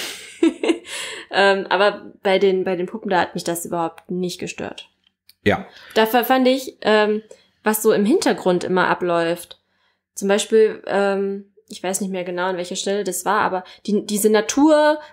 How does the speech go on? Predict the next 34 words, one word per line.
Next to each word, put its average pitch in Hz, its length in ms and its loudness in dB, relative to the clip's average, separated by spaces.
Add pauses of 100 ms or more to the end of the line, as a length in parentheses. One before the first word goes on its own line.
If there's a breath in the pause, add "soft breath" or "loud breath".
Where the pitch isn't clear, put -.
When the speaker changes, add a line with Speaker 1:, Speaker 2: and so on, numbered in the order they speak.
Speaker 1:
oder 214 200 4
halt 208 160 4
diese, 202 440 2
diese 196 220 -2
Locations, 277 800 0 (320 soft breath)
die 247 160 0
da 240 140 4
gezeigt 240 420 -2
werden, 214 340 2 (200 loud breath)
die 214 100 0
leben 220 340 4
ja 175 260 0
auch 170 180 -8
richtig. - 460 -8
Da 190 100 -6
passiert 320 360 2
im 302 140 4
Hintergrund 226 420 2
immer 185 240 2
irgendwas. 175 400 0
Da - 80 -4
bewegt 214 400 0
sich 240 160 -2
eine 247 100 2
Pflanze, 269 720 0
da, 220 200 2 (220 loud breath)
da 233 100 0
steigt 254 240 0
eine 254 100 2
Pflanze 254 420 0
irgendwie 233 320 0
in 233 120 -2
die 247 100 0
Luft. 277 500 -2